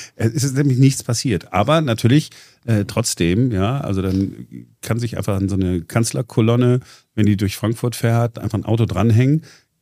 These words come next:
fährt durch die Sicherheitsschleuse, äh, des, äh, Frankfurter Flughafens, fährt bis zum Rollfeld, Mann steigt aus und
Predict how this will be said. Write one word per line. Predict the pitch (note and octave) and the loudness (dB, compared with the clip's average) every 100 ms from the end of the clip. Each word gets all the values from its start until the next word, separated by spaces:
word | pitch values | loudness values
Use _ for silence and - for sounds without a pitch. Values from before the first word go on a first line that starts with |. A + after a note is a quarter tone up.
| _ _ | _ _
fährt | - B2 C#3+ | 0 0 2
durch | C#3 A#2 | 0 0
die | G#2 | 0
Sicherheitsschleuse, | A#2 A#2+ A2 - G#2+ G#2 G#2 G#2 G2+ G2+ G2 F#2+ F#2+ | 0 0 -2 -2 0 0 2 2 2 0 -2 -4 -4
äh, | F#2+ | -4
des, | F#2 - - | -8 -8 -12
äh, | F2 D#2+ | -12 -12
Frankfurter | - - - F#2+ | -8 -8 -8 -10
Flughafens, | - A#2+ G#2+ F#2+ C3 - | -6 -4 -2 -4 -4 -2
fährt | - C#3 | 0 0
bis | D#3+ - | 0 0
zum | C3 | 0
Rollfeld, | G2+ C3 - E2 | 0 0 -2 -2
Mann | G2 G#2+ | 0 0
steigt | C3+ G2+ A2+ - | 0 -4 -6 -6
aus | - D3+ - | -6 -4 -4
und | A2 | -6